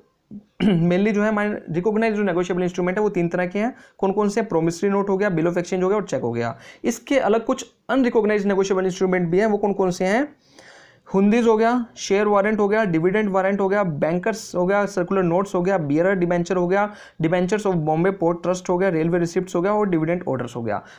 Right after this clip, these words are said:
अब क्वेश्चन कैसे आ सकता है? क्वेश्चन ये आ सकता है, आपको मान लो दे सकता है, "Which one of the following is not a negotiable instrument?" तो इसमें से आपको तीन और चार दे देंगे पॉइंट्स और उसमें से पूछा जाएगा कि कौन सा नेगोशिएबल इंस्ट्रूमेंट नहीं है, तो वो आपको बताना होगा।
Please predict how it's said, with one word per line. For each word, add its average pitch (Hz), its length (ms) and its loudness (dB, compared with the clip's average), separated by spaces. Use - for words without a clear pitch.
अब 220 100 2
क्वेश्चन 220 320 0
कैसे 220 220 0
आ 202 40 2
सकता 202 280 -4
है? 240 80 -2
क्वेश्चन 233 480 -4
ये 226 280 0
आ 170 100 0
सकता 185 260 -4
है, 208 60 2
आपको 196 240 0
मान 196 180 0
लो 208 80 0
दे 185 100 -2
सकता 185 200 -4
है, 180 60 -2
"Which 208 160 -2
one 202 160 0
of 202 40 -2
the 196 100 -6
following 196 280 0
is 170 80 0
not 175 140 0
a 165 140 -2
negotiable 170 600 -4
instrument?" 127 420 -6
तो 208 60 2
इसमें 220 180 2
से 226 120 0
आपको 226 160 0
तीन 220 360 -2
और 190 280 -2
चार 185 220 0
दे 175 120 0
देंगे 196 180 -2
पॉइंट्स 208 480 -6
और 185 60 -2
उसमें 196 140 -2
से 202 60 0
पूछा 185 220 -2
जाएगा 185 180 0
कि 196 80 -2
कौन 190 160 -2
सा 185 100 -6
नेगोशिएबल 170 360 -2
इंस्ट्रूमेंट 175 320 -2
नहीं 123 220 -6
है, 107 160 -6
तो 180 80 -4
वो 185 60 2
आपको 180 180 -2
बताना 120 280 -2
होगा। 113 340 -6